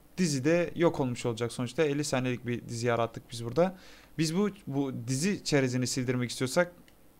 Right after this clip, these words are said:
aynı şekilde şurada meyveler yazıp tabii şunu da ekrana bastırırsak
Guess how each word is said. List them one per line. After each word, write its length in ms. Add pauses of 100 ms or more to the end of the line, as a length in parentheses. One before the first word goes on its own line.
aynı 240
şekilde 360
şurada 440 (3250)
meyveler 420
yazıp 420 (1300)
tabii 200
şunu 280
da 100
ekrana 360
bastırırsak 720